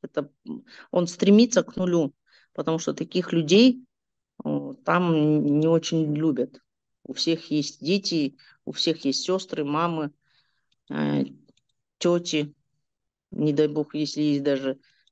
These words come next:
э, девочки, они представляют, что вот такой взрослый мужчина совратил, э, его ребёнка, и поэтому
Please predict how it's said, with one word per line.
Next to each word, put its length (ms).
э, 200
девочки, 560
они 260
представляют, 600
что 180
вот 140
такой 260
взрослый 420
мужчина 360
совратил, 640
э, 260
его 280
ребёнка, 640
и 100
поэтому 560